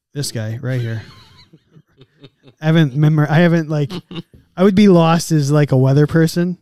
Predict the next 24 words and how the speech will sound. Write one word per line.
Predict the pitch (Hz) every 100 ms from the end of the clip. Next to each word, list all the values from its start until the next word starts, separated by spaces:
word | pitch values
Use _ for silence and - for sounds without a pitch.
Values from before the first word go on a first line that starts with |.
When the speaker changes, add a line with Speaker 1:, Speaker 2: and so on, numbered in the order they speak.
| _
Speaker 2:
Yes. | - 98 120
Speaker 1:
Like | 147
the | 139
green | 131 139 156
screen | - 170 170 175
thing. | 180 185 180 _
Speaker 2:
We | 139
have | 151 151
a | 139
nice, | 147 175 160 - - - _
nice | 147 151 156 147 -
cold | - 151 151
front | - 131 117
coming | - 131 131
in | 131 120
right | 120 135 143 - _ _ _
Speaker 1:
In | 156 160
the |
Speaker 2:
I | 160
mean, | 156
over | 143
Speaker 1:
Midwest. | 147 135 135
Speaker 2:
here. | 123 120
Speaker 1:
Yeah, | 139 131 117